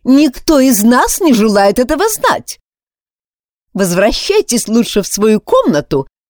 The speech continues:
и не вздумайте ради всего святого сказать что-нибудь подобное леди Беатрис. Да чего же вы бестолковы?" Сэр Безил сидел бледный. Уголок рта у него подёргивался.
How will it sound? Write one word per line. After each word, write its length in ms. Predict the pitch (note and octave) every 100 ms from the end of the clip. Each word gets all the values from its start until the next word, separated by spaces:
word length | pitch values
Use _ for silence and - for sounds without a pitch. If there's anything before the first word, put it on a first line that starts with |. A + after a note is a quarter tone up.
| _ _ -
и 80 | G4+
не 200 | A4 B4+
вздумайте 680 | F#4+ C#4 F4+ A3+ G3+ - A3
ради 260 | G#3+ G3
всего 340 | - A#3+ G#3+ A3
святого 480 | - A3 - G4+
сказать 540 | F#4+ - B3+ G#3+ D#4 B3
что-нибудь 500 | - C#4+ C4 B3 -
подобное 540 | C4+ A#3 D4 A#3+ C4+
леди 280 | B3+ C4 A#3
Беатрис. 720 | A3+ C#4 C#4+ G3 A2+ - - - _ _ _ _ _ -
Да 200 | E3 -
чего 540 | - - D#3 D3+ A4+
же 160 | B4 A4+
вы 180 | G4+ F4+
бестолковы?" 920 | E4+ - C#4 B3+ - - A#2+ A2+ - _ _ _ _ _ _ _ _ _ _ _
Сэр 360 | - - E3+ D#3
Безил 380 | C#3 A#3 A#3+ B3+
сидел 400 | - F3+ F#3+ F#3+
бледный. 720 | C#3+ B2+ G#2+ A2 A#2+ C#3 - _ _ _ _ _ _
Уголок 460 | C3+ C#3 C#3+ D3 C3+
рта 300 | B2+ - G3
у 40 |
него 240 | F3 C3+ D3
подёргивался. 960 | D3 C3 G#2+ G2+ G2+ F2 F2 - B2